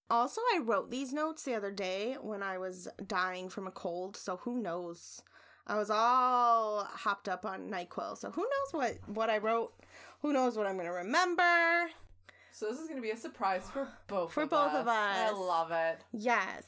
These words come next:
Speaker 2: I love it. I love it. So, um, happy twenty twenty, everybody.
Speaker 1: Whoop, whoop. I don't really have anything else to say
Speaker 2: I'm
Speaker 1: about
Speaker 2: excited.
Speaker 1: twenty twenty.
Speaker 2: I'm just,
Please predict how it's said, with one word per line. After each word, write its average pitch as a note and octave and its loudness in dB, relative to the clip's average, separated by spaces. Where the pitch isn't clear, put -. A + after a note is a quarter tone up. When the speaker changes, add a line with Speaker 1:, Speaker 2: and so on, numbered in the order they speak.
Speaker 2:
I E3 -2
love A3+ 2
it. G#3 -4
I E3+ -2
love G#3 0
it. G3 -2
So, B3 0
um, A3+ 0
happy B3 -2
twenty C#4+ -8
twenty, A#3+ -6
everybody. F#3+ -4
Speaker 1:
Whoop, A4 0
whoop. A#4+ -2
I G3+ -6
don't F#3+ -8
really F3 -6
have F#3 -6
anything F#3+ -10
else F#3 -10
to G#3+ -10
say G3+ -2
Speaker 2:
I'm A3+ 0
Speaker 1:
about C4 -4
Speaker 2:
excited. G3 -4
Speaker 1:
twenty G3 -4
twenty. - -8
Speaker 2:
I'm G#3+ -2
just, A3 -10